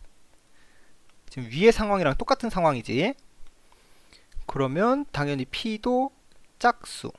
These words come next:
이렇게 되는데, 자, 이러면 모순. 잘못됐다란 말이야. 왜 잘못됐어? 우리 첫 줄에서, 음, 두 번째 줄에서 피큐가 서로소라고 했는데 Q도 짝수,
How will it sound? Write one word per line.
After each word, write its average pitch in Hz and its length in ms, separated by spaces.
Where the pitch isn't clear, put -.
이렇게 262 240
되는데, 143 540
자, 202 120
이러면 202 680
모순. 143 420
잘못됐다란 196 640
말이야. 98 260
왜 208 120
잘못됐어? 160 560
우리 156 240
첫 - 220
줄에서, 180 460
음, 120 160
두 - 100
번째 156 180
줄에서 147 520
피큐가 269 380
서로소라고 269 600
했는데 175 520
Q도 330 440
짝수, - 560